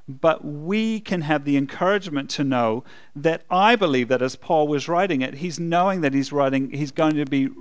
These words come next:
it's going to go out further than just that church, that we can read and we can take this term and dig into Philippians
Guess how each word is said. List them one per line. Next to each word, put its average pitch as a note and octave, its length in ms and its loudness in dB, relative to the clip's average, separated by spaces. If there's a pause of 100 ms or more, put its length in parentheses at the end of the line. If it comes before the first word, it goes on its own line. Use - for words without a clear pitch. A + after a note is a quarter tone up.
it's D3 160 -4
going E3 320 2
to - 80 -4
go C#3 300 4
out C3+ 240 0
further E3 720 0 (240)
than C#3 200 6
just - 580 -2
that C3+ 260 0
church, - 400 -6
that - 140 -8
we F#3 340 0
can F#3 240 -2
read C3 480 0 (220)
and D3+ 160 -2
we G3+ 120 2
can G#3 180 0
take E3 260 0
this D3 200 -2
term C3 480 0 (240)
and D3 220 -2
dig G3 240 4
into E3 240 -2
Philippians C3 640 0